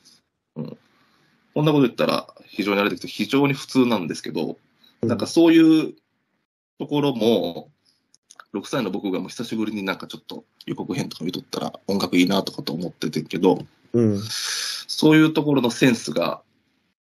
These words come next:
Speaker 1: なんか、一部の人からしたらちょっとダサいっていうぐらいに思われちゃうんだけど、多分、
Speaker 2: うん。
Speaker 1: すごく王道なところをついていってる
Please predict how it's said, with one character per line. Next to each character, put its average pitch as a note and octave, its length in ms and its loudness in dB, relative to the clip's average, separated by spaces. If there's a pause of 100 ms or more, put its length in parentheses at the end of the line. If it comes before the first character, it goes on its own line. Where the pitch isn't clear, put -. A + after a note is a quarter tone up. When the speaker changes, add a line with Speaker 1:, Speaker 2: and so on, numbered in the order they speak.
(460)
Speaker 1:
な F#2 120 -12
ん - 60 -16
か、 - 180 -10 (760)
一 D#4+ 220 4
部 F4+ 120 4
の D3+ 100 2
人 - 180 -6
か G2 120 -2
ら F#2+ 60 -4
し - 80 -14
た - 80 -8
ら - 40 -10
ち - 80 -12
ょ C#3+ 40 -6
っ - 20 -12
と - 80 -6
ダ - 160 -8
サ - 180 -4
い D#4 60 0
っ - 100 -16
て - 120 -12
い - 60 -4
う F#2 40 -4
ぐ F#2+ 100 -6
ら - 80 -4
い - 40 -8
に - 60 -8
思 G2+ 180 -4
わ A2+ 60 2
れ G#2+ 80 -2
ち - 100 -6
ゃ A2 60 0
う G#2 100 -4
ん D#2+ 60 -10
だ F2 120 -12
け F#2+ 100 -12
ど、 B2+ 320 0 (360)
多 B2 100 -2
分、 A2+ 100 2
Speaker 2:
う G2+ 60 -2
ん。 - 80 -14 (1800)
Speaker 1:
す - 260 -12
ご D3 160 -4
く - 220 -8
王 C3+ 260 6
道 C3 180 4
な A#2 140 2
と G#2 120 -6
こ G#2 120 -4
ろ G2+ 200 0
を G2 80 0
つ - 180 -10
い F2 60 -4
て E2+ 80 -8
い F2 40 -6
っ - 40 -12
て - 180 -10
る - 120 -6